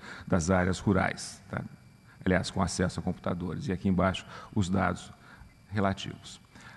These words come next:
Ah, o número de provedores de acesso que fazem justamente essa, essa, essa interligação entre consumidores e, e a internet, ou entre ci-, cidadãos e a internet,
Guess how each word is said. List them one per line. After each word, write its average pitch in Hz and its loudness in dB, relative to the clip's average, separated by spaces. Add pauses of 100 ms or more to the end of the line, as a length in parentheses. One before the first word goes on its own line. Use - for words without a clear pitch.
Ah, 120 6
o 147 2
número 185 8
de 131 -2
provedores 127 8
de 95 4
acesso - 0
que - -4
fazem 95 4 (320)
justamente 95 0
essa, 98 0
essa, 92 0 (240)
essa - -2
interligação 98 4
entre 92 0
consumidores 92 -2 (260)
e, 92 0
e 92 4
a 92 4
internet, 101 2
ou 92 4
entre 90 2
ci-, - -12
cidadãos 90 0
e 101 2
a - 2
internet, 117 2